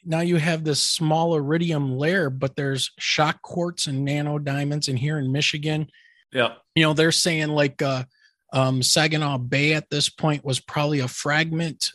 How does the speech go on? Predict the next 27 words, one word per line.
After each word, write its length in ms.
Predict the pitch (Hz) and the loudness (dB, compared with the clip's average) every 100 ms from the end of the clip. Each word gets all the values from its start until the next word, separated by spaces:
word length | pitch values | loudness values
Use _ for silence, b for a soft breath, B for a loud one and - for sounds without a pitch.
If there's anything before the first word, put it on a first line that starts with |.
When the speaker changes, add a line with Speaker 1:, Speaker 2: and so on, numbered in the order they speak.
| - | -4
Speaker 1:
It's 240 | 139 131 | -2 -2
a 60 | 131 | -6
crater. 520 | - 143 143 180 190 | -2 0 2 0 -2
It's 140 | 143 | -4
an 100 | 131 | -2
impact 380 | 147 165 175 170 | -2 0 0 -2
crater 420 | - 165 180 185 | -4 -2 0 -2
just 440 | 185 143 135 - - | -2 -2 0 0 0
north 280 | 131 143 156 | 2 2 -2
of 140 | 160 | -4
us, 400 | 170 175 - - _ | -2 -2 -4 -6 _
um, 460 | 143 135 123 117 107 _ _ _ _ | -2 0 0 -4 -8 _ _ _ _
that 160 | 139 139 | -6 -2
the 100 | 143 | -2
Saginaw 500 | - 151 147 143 143 | 0 0 0 0 -2
Bay 480 | 151 208 180 143 b b b b b | 0 0 2 0 b b b b b
was 220 | 147 151 | 2 4
an 80 | 170 | 4
impact 400 | 160 160 180 160 | 2 2 2 0
crater 320 | - 156 156 | 0 0 0
for 160 | 143 151 | 0 -4
part 280 | - 147 147 | -2 -4 -2
of 100 | 143 | 0
this 200 | 139 - | -2 -2
comet. 720 | - - 208 180 127 - - - B B B B - | -6 -6 -4 -4 -6 -10 -12 -12 B B B B 2
And 180 | 175 | 4
so 400 | 165 - 185 175 | 6 8 8 8